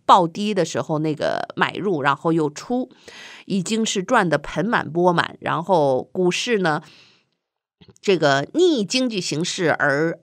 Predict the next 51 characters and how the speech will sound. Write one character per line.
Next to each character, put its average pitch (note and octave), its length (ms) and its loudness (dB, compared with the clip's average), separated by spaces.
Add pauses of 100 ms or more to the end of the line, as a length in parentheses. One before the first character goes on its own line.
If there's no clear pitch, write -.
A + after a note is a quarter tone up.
(180)
呃， D3+ 160 0
继 G3+ 220 -2
续 G#3 180 -4
的 D#3+ 80 2
这 F#3 140 0
个 D#3 80 -2
飞 D4 260 0
涨， - 220 -2
也 D#3+ 160 -2
造 C#4+ 320 4
就 B3 180 0
了 D3+ 400 2
一 G3+ 160 -4
些 F3+ 420 2
富 - 280 -6
人 C#3 240 0
更 F3+ 260 0
富。 B2+ 380 -6 (360)
所 G#3+ 240 4
以， G3+ 360 0 (180)
呃， D3 320 0
我 D#3 220 2
跟 F#3+ 240 -2
这 F#3+ 100 0
个 D#3+ 100 0
做 F3 300 2
realtor F#3+ 400 0
的 D3 60 0
一 - 20 -2
些 D#3 140 -4
朋 D3 180 -8
友 D#3 80 -4
也 C3 60 -2
聊 G#2 200 -2
天， C#3+ 240 -10
那 D4+ 140 -2
些 D#4+ 220 -2 (200)
贵 G#4 240 2
的 F#3+ 120 2
房 D3 340 -4
子 E3+ 160 -4
反， C3+ 400 -6 (220)
反 - 380 -2
倒 D#4 220 4
市 - 240 -4
场 - 300 -10
更 B3+ 300 2
加 A3+ 200 -6
的 B3 120 -4
火 - 320 -12
热。 D#3+ 220 -2